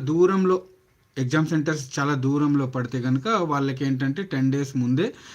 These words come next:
ఎగ్జామ్ సిటీ అనేది, సెంటర్ అనేది చూపించేస్తారు అన్నమాట. ఎందుకంటే వీళ్ళు రిజర్వేషన్ గట్రా, ట్రైన్స్ యొక్క రిజర్వేషన్ ఇవన్నీ చేయించుకోవాలి కాబట్టి. But ఒకవేళ మీ పిన్ కోడ్ ఏరియా బట్టి మీకు దగ్గరలో ఎగ్జామ్ సెంటర్ పడితే కనుక సేమ్ డేట్స్, సేమ్,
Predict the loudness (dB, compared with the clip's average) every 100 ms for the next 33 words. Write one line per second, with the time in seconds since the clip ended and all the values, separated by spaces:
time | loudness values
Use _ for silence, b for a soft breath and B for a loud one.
0 | B B B _ _ -6 0 2 2 2
1 | 2 4 4 4 2 0 0 2 2 2
2 | 2 2 0 -4 -2 -4 0 -2 -2 -4
3 | -2 -2 -2 -4 -4 -2 0 0 -2 0
4 | 0 2 0 0 0 0 0 -2 -2 -6
5 | -6 -4 -4 -4 -6 -6 -6 -6 -6 -6
6 | -6 -4 -2 -2 -4 -6 -6 -8 -10 -10
7 | -10 -10 -12 -12 -14 -16 -20 B B B
8 | B B 2 2 2 -4 -2 2 2 6
9 | 6 6 4 6 6 4 2 0 2 0
10 | 2 4 4 0 -8 _ _ _ -4 0
11 | 2 4 4 4 0 2 2 2 2 -4
12 | -4 -2 2 2 2 2 0 2 0 0
13 | 0 -2 -2 -2 -2 -4 -4 -6 -2 0
14 | 2 2 0 -2 -4 0 2 2